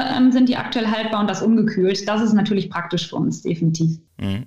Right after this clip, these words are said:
Speaker 2: Ich hab gedacht, äh, beim Wandern oder sowas könnte sowas auch gut sein. Ähm, da ist ein,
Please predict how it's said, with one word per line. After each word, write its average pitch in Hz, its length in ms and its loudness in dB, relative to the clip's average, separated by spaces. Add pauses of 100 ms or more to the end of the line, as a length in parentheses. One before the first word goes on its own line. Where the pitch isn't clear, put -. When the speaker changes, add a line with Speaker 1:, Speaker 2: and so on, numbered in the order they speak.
Speaker 2:
Ich 113 140 -2
hab 131 80 0
gedacht, 113 360 -2
äh, 107 460 0
beim 104 180 -2
Wandern 107 300 0
oder 95 120 -4
sowas 95 300 -8
könnte 98 200 -6
sowas 104 260 -6
auch - 160 -6
gut 104 160 -12
sein. 101 320 -4 (720)
Ähm, 98 560 0
da 101 160 2
ist - 260 -4
ein, 101 460 -6